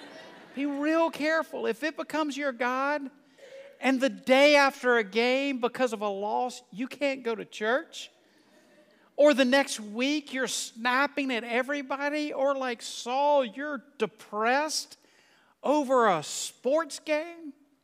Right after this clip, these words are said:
then that game has become your God. Anytime that we begin to worship the created things rather than the Creator,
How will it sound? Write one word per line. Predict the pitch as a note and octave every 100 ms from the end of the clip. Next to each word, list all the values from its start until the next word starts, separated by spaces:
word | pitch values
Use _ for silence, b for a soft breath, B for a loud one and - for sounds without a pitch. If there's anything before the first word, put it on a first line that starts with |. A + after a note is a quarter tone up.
| _ _ _ _
then | F3+
that | B3 B3+
game | A#3+ B3+ C4
has | G#3+ -
become | G3 G#3+ A3
your | G3+ F#3
God. | F#3+ G#3+ G#3+ F3 _ _ _ _ _ _ _ G#3
Anytime | C#4 C#4+ - C4 B3+ A#3+
that | G#3+
we | F#3+ A#3+
begin | A3+ G3 G#3 F#3+
to | E3+
worship | D3 F3+ A3+ - G3+
the | E3+
created | - - E3 F3+ G#3+ C4+ C#4 -
things | C4+ C4+ C#4+ C#4 C4+ B3+ - b b b b C3+
rather | D3 G3+ B3+ C4+ C4+
than | G#3+ G#3+
the | F#3+
Creator, | - F3+ F3+ G3 A#3 B3+